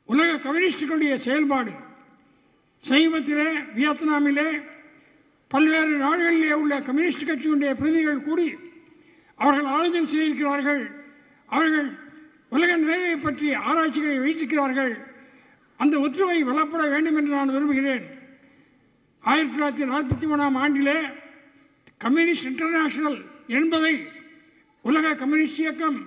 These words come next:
அன்றைக்கு நீக்கிவிட்டது. காரணம், ஒவ்வொரு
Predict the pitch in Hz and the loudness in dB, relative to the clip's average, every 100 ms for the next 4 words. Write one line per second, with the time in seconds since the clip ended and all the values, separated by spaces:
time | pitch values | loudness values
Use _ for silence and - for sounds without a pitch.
0 | - - - _ - 262 320 294 320 294 | -16 -20 -20 _ -2 2 2 0 -2 -2
1 | 262 214 233 370 359 302 269 254 220 175 | -2 -2 0 0 0 -4 -2 -2 -4 -8
2 | - - - _ 226 247 294 302 339 294 | -14 -20 -20 _ -2 2 2 0 -2 -4
3 | - - - - _ _ _ _ 240 302 | -10 -20 -20 -20 _ _ _ _ 0 2
4 | 339 | 2